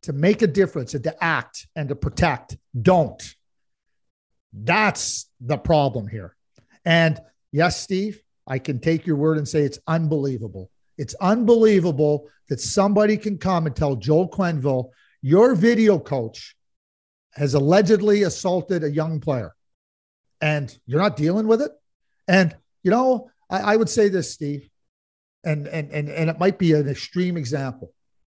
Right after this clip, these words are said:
but if somebody came to me and said to me,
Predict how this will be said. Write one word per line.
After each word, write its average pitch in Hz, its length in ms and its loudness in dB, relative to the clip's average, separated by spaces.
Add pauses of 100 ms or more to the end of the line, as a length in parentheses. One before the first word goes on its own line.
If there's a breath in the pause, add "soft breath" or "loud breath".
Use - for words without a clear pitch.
(540)
but 160 80 -2
if 139 60 -4
somebody 277 380 0
came 220 380 2
to 196 40 0
me 147 360 -6 (540)
and 147 140 -4
said 180 260 -2
to 165 100 -4
me, 151 360 -4